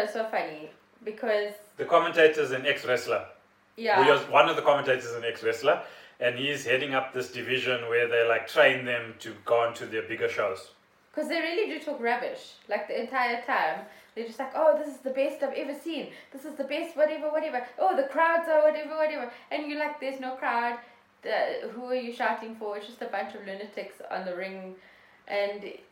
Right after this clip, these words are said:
Speaker 1: he
Speaker 2: Na-,
Speaker 1: says
Speaker 2: now there's nobody, right?
Speaker 1: Yeah.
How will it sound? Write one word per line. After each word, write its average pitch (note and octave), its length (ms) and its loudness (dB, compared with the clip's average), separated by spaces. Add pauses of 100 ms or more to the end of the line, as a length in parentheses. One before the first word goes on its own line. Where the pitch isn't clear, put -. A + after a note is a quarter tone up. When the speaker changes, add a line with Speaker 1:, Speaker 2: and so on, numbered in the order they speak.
Speaker 1:
he A#3 100 -10
Speaker 2:
Na-, - 180 0
Speaker 1:
says B3 240 -2 (240)
Speaker 2:
now D#3 340 8
there's E3 160 0
nobody, C3+ 480 4 (180)
right? - 280 8 (180)
Speaker 1:
Yeah. A#3 320 0